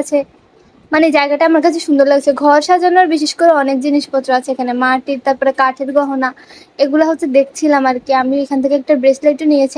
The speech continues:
আমি হচ্ছে এখানে, আহ, যখন আমাদের নতুন বাসা যাব তখন হচ্ছে ঘর সাজানোর জন্য অনেক জিনিসপত্র নেব ইনশাল্লাহ। আমার কাছে অনেক কিছুই পছন্দ হয়েছে, কিন্তু এখনও তো ঘর সাজানো মানে নতুন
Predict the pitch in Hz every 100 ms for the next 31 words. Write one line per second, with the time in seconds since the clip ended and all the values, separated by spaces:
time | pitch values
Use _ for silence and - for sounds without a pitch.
0 | 262 277 302 311 294 294 302 320 - -
1 | _ 294 277 285 302 311 294 277 294 285
2 | 302 302 302 320 320 320 330 277 269 294
3 | 294 320 285 269 262 285 277 277 269 285
4 | 277 277 269 262 262 254 247 277 262 269
5 | 269 262 269 254 247 247 254 254 277 285
6 | 262 254 302 311 294 285 285 277 302 285
7 | 330 - - - - 311 285 285 302 302
8 | 339 311 277 285 320 277 277 285 294 285
9 | 285 285 285 294 285